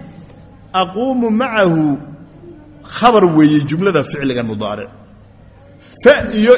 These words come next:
ismi mubtadaa isla xadfan. Oo wuxuu ahaan lahaa, "Man qaama fa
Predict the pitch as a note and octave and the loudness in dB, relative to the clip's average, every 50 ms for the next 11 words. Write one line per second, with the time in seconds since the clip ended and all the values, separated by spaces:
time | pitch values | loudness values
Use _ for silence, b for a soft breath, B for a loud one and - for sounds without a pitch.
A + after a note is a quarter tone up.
0 | B3 B3+ - - G#3+ A3+ G#3+ G#3 G#3 G3 F#3 - F#3+ F#3 G3+ G#3 F#3+ C#3 - E3 | 4 0 -8 -6 -4 -4 -2 -2 -2 -4 -4 -4 -2 -2 0 -2 -4 -4 -6 -6
1 | E3 C3+ - A#2+ A2 - - A2 F#2+ - - - - - - - - - - - | -6 -6 -6 -8 -12 -14 -16 -16 -16 -16 -20 -20 -20 -20 -20 -20 -20 -20 -20 -20
2 | - - - - - - - - - G3 G#3 C4 D4 A#3+ A#3+ A3+ G#3 G3 G3+ A#3 | -20 -20 -20 -20 -20 -20 -12 -4 2 4 4 4 4 2 2 2 2 2 2 2
3 | B3 A#3+ A3 G3+ F#3+ G3 G#3+ A3+ A3+ A3+ A3 - E3+ G3 F#3+ F#3+ F3+ E3 F#3 G3+ | 2 2 2 2 2 4 4 4 2 2 0 -4 -8 -6 -6 -6 -8 -6 -2 0
4 | G#3+ A#3 A#3+ A#3 A#3+ A#3 A#3 A#3 A#3 A3+ A3+ A#3 - - G3+ | 2 2 2 2 0 0 2 2 0 0 -2 -6 -8 -4 -4